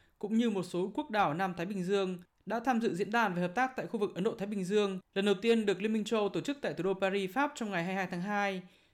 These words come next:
theo sáng kiến của Pháp, nước đang giữ chức Chủ tịch Hội đồng châu Âu. Đại sứ Việt Nam tại Pháp Đinh Toàn Thắng, đại diện làm trường đoàn Việt Nam tham dự diễn đàn. Đại diện hai cường quốc Mỹ và Trung Quốc không góp mặt.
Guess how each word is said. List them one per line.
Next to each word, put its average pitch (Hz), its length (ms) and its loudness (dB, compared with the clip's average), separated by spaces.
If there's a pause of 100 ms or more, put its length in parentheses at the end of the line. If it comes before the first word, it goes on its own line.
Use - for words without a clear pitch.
(120)
theo 220 160 0
sáng 190 220 -4
kiến 185 200 -2
của 190 100 -4
Pháp, 294 440 -2
nước 262 140 -4
đang 202 200 0
giữ 180 120 -4
chức 277 180 -4
Chủ 208 100 -4
tịch 175 120 -4
Hội 170 100 -6
đồng 165 140 0
châu 185 160 -2
Âu. 180 340 0 (760)
Đại 220 200 2
sứ 214 200 -4
Việt 254 120 0
Nam 233 200 0
tại 170 80 -2
Pháp 294 220 0
Đinh 226 160 2
Toàn 175 200 0
Thắng, 180 240 0
đại 214 160 0
diện 180 160 -2
làm 170 200 -4
trường 170 160 -4
đoàn 165 140 0
Việt 165 100 -2
Nam 180 240 0
tham 180 140 -4
dự 165 100 -4
diễn 160 160 -8
đàn. 180 340 0 (500)
Đại 196 140 2
diện 185 160 2
hai 226 120 0
cường 214 140 -2
quốc 269 240 -2
Mỹ 220 160 -2
và 220 140 0
Trung 185 180 -6
Quốc 269 120 2
không 233 200 -2
góp 220 120 -2
mặt. 202 180 0